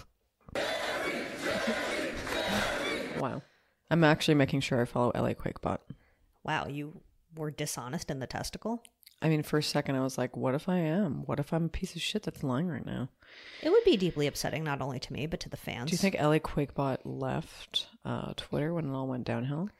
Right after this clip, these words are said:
Speaker 2: No, because I still follow L A
Speaker 1: <clears throat>
Speaker 2: Quakebot, and they're always reporting on one point one magnitude earthquakes in Whittier.
Speaker 1: Oh my God, I don't follow them. What a piece of shit I am.
Speaker 2: Wow, wow, wow,
Speaker 1: Hmm.
Speaker 2: wow, wow.
Speaker 1: Okay, notifications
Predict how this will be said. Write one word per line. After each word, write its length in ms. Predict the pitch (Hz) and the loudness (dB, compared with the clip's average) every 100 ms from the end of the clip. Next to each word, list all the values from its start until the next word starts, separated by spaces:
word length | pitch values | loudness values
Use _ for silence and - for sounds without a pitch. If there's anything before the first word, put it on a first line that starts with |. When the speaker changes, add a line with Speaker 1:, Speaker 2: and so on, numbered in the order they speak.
| - - - - | -20 -20 -14 0
Speaker 2:
No, 340 | 196 175 - - - _ _ _ - | 4 4 2 -8 -20 _ _ _ -4
because 220 | 180 170 | -2 0
I 60 | |
still 180 | 170 185 | 0 0
follow 260 | - - - | 6 8 8
L 140 | - | 6
A 40 | 196 | 4
Speaker 1:
<clears throat> 20 | |
Speaker 2:
Quakebot, 380 | 202 185 156 101 | 4 4 2 0
and 100 | 156 | 0
they're 140 | 156 | 0
always 360 | - 151 156 - | 4 4 4 0
reporting 360 | - 151 147 | -2 -2 0
on 140 | 143 143 | 0 0
one 160 | 147 | -2
point 180 | - 147 | -2 -2
one 160 | 139 139 | 0 0
magnitude 440 | 135 139 151 - | -2 -4 -6 -4
earthquakes 440 | 143 143 - - - | -4 -4 -4 -4 -4
in 80 | |
Whittier. 380 | 135 143 - - - - | -2 -2 -2 -8 -12 0
Speaker 1:
Oh 40 | |
my 100 | 226 | 6
God, 140 | 226 233 | 8 6
I 40 | |
don't 220 | 185 202 | 6 6
follow 300 | 226 156 135 | 6 2 2
them. 160 | 117 143 | 0 0
What 100 | 160 | 2
a 40 | |
piece 220 | 196 208 214 | 4 4 4
of 80 | |
shit 180 | 196 220 | 0 2
I 80 | 180 | 4
am. 180 | 127 131 | 4 0
Speaker 2:
Wow, 80 | - - - | -2 -10 -10
wow, 300 | - - 151 - | -10 -10 -14 -12
wow, 100 | - | 0
Speaker 1:
Hmm. 140 | - 185 170 | 4 4 2
Speaker 2:
wow, 200 | 160 - - | -2 -2 0
wow. 120 | 143 | 2
Speaker 1:
Okay, 280 | - 202 - | 6 6 6
notifications 840 | 151 156 175 170 190 180 185 180 | 6 6 6 4 2 4 2 2